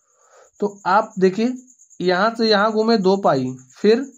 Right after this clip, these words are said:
यहाँ से यहाँ घूमे एक पाई, तीन पाई हो गया। आप तीसरे चतुर्थांश में पहुंच रहे हो, किसमें, एक सौ अस्सी प्लस theta वाले में, इसमें पहुंच रहे हो।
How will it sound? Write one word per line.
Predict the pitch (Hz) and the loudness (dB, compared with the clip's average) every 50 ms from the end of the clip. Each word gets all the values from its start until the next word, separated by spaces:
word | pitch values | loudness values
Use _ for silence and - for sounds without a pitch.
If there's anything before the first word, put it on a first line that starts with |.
| _ _ _ _ _ _ - - | _ _ _ _ _ _ -16 -6
यहाँ | - 185 180 185 185 202 214 208 | 0 2 2 4 2 2 0 0
से | 220 214 | 0 2
यहाँ | 208 196 190 202 208 | 2 2 2 2 0
घूमे | 208 208 208 220 240 233 - _ - | 0 0 0 0 -2 -4 -8 _ 0
एक | 185 180 180 180 - | 0 0 0 2 0
पाई, | 165 156 143 | 0 0 0
तीन | 151 160 185 196 196 | -2 -2 -2 -2 0
पाई | 196 196 196 196 | 0 0 2 2
हो | 190 190 190 | 2 2 2
गया। | 196 208 233 247 247 - _ _ _ _ _ _ - _ _ _ _ - | 0 0 -2 -2 -6 -16 _ _ _ _ _ _ -20 _ _ _ _ -6
आप | - 156 175 185 180 - | -2 -2 -2 -2 -2 -4
तीसरे | 202 190 180 185 202 208 | -4 -4 -2 0 -2 -2
चतुर्थांश | 202 208 185 190 180 175 160 - 165 170 165 165 | 0 -2 -4 -4 -4 -6 -2 -2 -2 -2 -2 -4
में | 190 185 - | -8 -8 -4
पहुंच | - 156 156 156 147 | -2 -2 -2 -2 -4
रहे | 120 120 | -6 -8
हो, | 120 | -6
किसमें, | - 185 175 190 190 196 233 247 - _ _ - _ - _ - _ - _ _ _ _ _ _ - | -6 -8 -6 -4 -4 -4 -4 -6 -10 _ _ -20 _ -20 _ -20 _ -20 _ _ _ _ _ _ -6
एक | 170 170 175 170 | -6 -6 -6 -6
सौ | - - 196 185 175 | -6 -8 -6 -2 -2
अस्सी | 175 175 160 - 214 208 233 302 - - - _ _ _ _ _ _ _ _ _ _ _ _ _ _ _ _ _ _ _ _ _ _ _ _ _ _ _ _ _ _ _ _ _ - | -2 -4 -4 -6 -8 -8 -8 -8 -12 -16 -20 _ _ _ _ _ _ _ _ _ _ _ _ _ _ _ _ _ _ _ _ _ _ _ _ _ _ _ _ _ _ _ _ _ -2
प्लस | 175 196 233 254 247 - _ _ _ - _ - _ _ - _ _ _ - _ - | 0 0 0 -2 -4 -12 _ _ _ -20 _ -20 _ _ -20 _ _ _ -20 _ -14
theta | - - 196 196 202 175 | -8 -6 -2 -2 0 0
वाले | 143 113 - - | 0 -2 -4 -8
में, | - - _ _ _ _ _ _ _ _ _ - _ _ - _ _ _ - _ _ _ _ _ _ _ | -16 -18 _ _ _ _ _ _ _ _ _ -20 _ _ -20 _ _ _ -20 _ _ _ _ _ _ _
इसमें | - - - 185 180 | -16 -8 -4 -4 -4
पहुंच | 180 120 117 113 113 110 | -4 -6 -10 -10 -10 -14
रहे | 113 - | -20 -20
हो। | - - | -20 -20